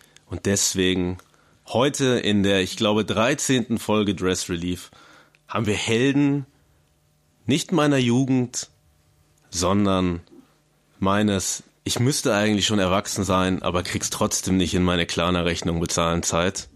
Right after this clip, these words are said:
Wir haben die Leute, die ihr früher auf In-Store-Events, bei The Goodwill Out, wenn's gratis Sneaker-Freak-Ausgaben gab,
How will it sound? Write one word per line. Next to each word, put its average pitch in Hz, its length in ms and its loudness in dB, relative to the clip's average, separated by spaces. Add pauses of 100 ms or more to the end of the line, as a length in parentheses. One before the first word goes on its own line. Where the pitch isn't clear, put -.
(1000)
Wir - 160 0
haben 143 260 2
die 139 120 2
Leute, 113 600 2 (600)
die 123 200 0
ihr 110 100 2
früher 127 380 0
auf 92 260 -2
In-Store-Events, 85 1120 -2 (300)
bei 87 100 -4
The 85 160 -4
Goodwill 110 400 0
Out, 92 400 0 (140)
wenn's - 180 -8
gratis 107 440 -2
Sneaker-Freak-Ausgaben - 1080 -4
gab, - 220 -16